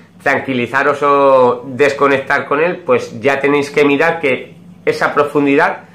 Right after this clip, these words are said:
se os quede como haciendo una horizonte, pero en este caso de perfil bajo. Luego, por otra parte, tendríamos los troncos y las rocas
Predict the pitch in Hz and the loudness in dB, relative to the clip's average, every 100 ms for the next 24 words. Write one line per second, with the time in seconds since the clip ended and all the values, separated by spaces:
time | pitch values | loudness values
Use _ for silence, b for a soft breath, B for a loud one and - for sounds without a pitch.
0 | B - - 135 - 156 180 208 - - | B -14 -2 -2 0 0 2 0 -6 -2
1 | 127 123 - 139 143 143 139 127 - - | 2 2 2 2 2 4 4 2 -4 -10
2 | - 131 127 147 160 175 208 208 131 117 | -2 -2 0 0 0 0 -2 0 0 0
3 | 110 120 135 135 123 156 147 196 196 B | 0 0 0 -2 -4 -4 -2 -2 -4 B
4 | B B B - 131 135 131 - 139 110 | B B B -8 -2 0 0 -2 -4 0
5 | 117 - 104 - B B B - 151 190 | -2 0 -4 -4 B B B 0 4 4
6 | 214 220 214 196 202 196 202 196 156 147 | 4 2 2 0 0 0 -2 0 0 2
7 | 175 180 190 - 165 135 135 - 160 175 | 2 2 0 -4 -4 0 0 2 2 2
8 | 175 185 185 - - - - 147 131 120 | 2 0 0 -12 -20 -16 -4 0 0 0
9 | 143 139 113 | -2 0 -4